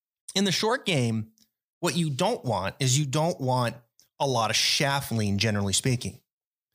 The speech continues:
And when you have a player who has a flexed lead wrist and the face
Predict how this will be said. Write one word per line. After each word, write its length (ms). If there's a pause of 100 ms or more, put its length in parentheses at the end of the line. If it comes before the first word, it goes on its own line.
(240)
And 140
when 120
you 100
have 520 (260)
a 100
player 640
who 500 (560)
has 300
a 200
flexed 800
lead 280
wrist 640 (1120)
and 160
the 60
face 680